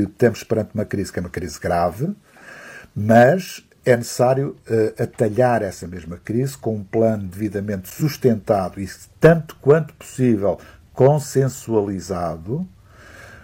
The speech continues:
eh, relativamente àquilo que as empresas precisam, que tipo de empresas é que precisam, quais aquelas estão a enfrentar maiores dificuldades e aquelas, acima de tudo,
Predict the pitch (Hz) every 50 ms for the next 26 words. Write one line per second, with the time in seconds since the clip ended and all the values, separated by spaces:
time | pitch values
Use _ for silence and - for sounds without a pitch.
0 | - - _ - 135 127 123 123 120 117 117 117 117 - - - - 127 147 151
1 | 139 - 139 123 101 101 95 104 127 135 139 139 - 151 - - 117 107 92 -
2 | - - 120 123 120 - - 117 120 123 123 107 98 104 95 - 98 101 90 87
3 | 82 - - - - - 123 131 127 143 123 - - 120 - - 151 143 - -
4 | 117 107 92 - 117 117 104 95 95 95 101 98 90 - - - - - 107 110
5 | 120 127 123 135 131 135 - - - - - - - 120 120 123 135 139 135 117
6 | 120 - - 127 117 117 107 - - 113 104 104 104 95 - 101 104 92 - 113
7 | 110 104 101 101 98 - - 98 92 - - 85 87 101 107 127 131 113 120 123
8 | 113 - - 156 156 160 160 147 - - - - - - - - - - 160 156
9 | 143 120 - - - 135 143 156 147 -